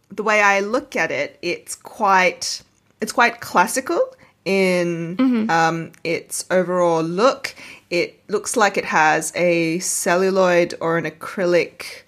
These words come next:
Speaker 1: body on
Speaker 2: Mm.
Speaker 1: which there is metal components. So there is a metal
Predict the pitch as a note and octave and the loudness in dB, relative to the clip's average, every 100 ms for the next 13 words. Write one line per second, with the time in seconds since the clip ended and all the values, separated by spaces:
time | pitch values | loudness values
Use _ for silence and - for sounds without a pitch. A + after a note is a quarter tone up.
0 | - F#3+ G3 B3 D4+ C#4+ - _ - F#3 | 2 4 4 -2 -4 -6 -10 _ -6 0
1 | B3+ A#3+ A3 A#3 - - - F#3 E3+ E3 | 2 4 2 0 -4 -6 -4 -2 0 -2
2 | - - E3+ E3 D#3+ D#3 - F3+ F3+ F3 | -4 -6 -4 -2 -4 -6 -4 -2 -2 -4
3 | - F3 - - D#3 D3+ C3+ G#2+ - - | -4 -6 -6 0 2 2 0 -4 -6 -6
4 | - - F3+ E3 D3+ D3+ D3+ D#3+ D#3 D#3 | -8 -10 -2 0 2 0 0 0 -2 0
5 | E3 E3 D#3 | 2 2 0